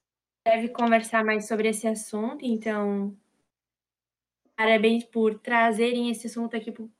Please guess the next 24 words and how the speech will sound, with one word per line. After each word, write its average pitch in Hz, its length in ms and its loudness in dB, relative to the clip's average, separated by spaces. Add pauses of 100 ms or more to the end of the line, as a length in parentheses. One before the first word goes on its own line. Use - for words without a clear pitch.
(140)
pro 226 220 -4
podcast 226 500 -2
de 226 80 2
vocês 220 880 -2 (640)
e 233 580 2
por 254 120 -4
tirarem 262 360 0
esse 285 120 -8
tempo 285 260 -4
pra 285 160 -4
conversar 269 760 2 (300)
sobre 262 320 0
isso. 240 500 -2 (560)
Eu 214 60 4
acho 233 240 2
que 262 60 0
as 247 140 0
pessoas 247 340 0
que - 80 -18
também 240 260 0
tão 240 140 -2
ouvindo 226 260 2
a 220 80 4
gente 208 560 0